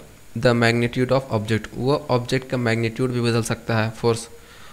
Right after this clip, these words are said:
वो object का direction भी बदल सकता है, वो object का shape भी change कर सकता है, वो object का size भी change कर सकता है। कहने का मतलब कि दोस्तों, ये सब effect है force का। अब दोस्तों, पढ़ेंगे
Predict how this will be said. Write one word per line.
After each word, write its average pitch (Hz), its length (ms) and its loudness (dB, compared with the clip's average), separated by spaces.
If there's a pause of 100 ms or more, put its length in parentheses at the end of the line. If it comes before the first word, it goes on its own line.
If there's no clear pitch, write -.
(140)
वो 139 280 0
object 131 360 -2
का - 160 -2
direction 110 540 0
भी 123 60 0
बदल 120 220 0
सकता 117 360 -4
है, 113 120 -4 (280)
वो 127 140 0
object 123 500 -2
का 110 160 -4
shape 123 380 0
भी 123 160 -4
change 120 280 -4
कर 120 120 -4
सकता - 340 -6
है, 117 180 -4 (460)
वो 139 320 0 (140)
object 123 460 0
का 185 220 -2 (140)
size 117 400 2
भी 117 100 -2
change 104 260 -2
कर 104 120 -4
सकता - 360 -6
है। 110 160 -4
कहने 120 160 -2
का 135 80 -2
मतलब 135 220 -6
कि 139 100 -6
दोस्तों, 135 280 -6
ये 123 120 -2
सब 139 220 -6
effect - 400 -6
है 151 80 0
force 107 400 -4
का। 107 180 -6 (2250)
अब 143 160 0
दोस्तों, 147 260 -2
पढ़ेंगे 131 540 0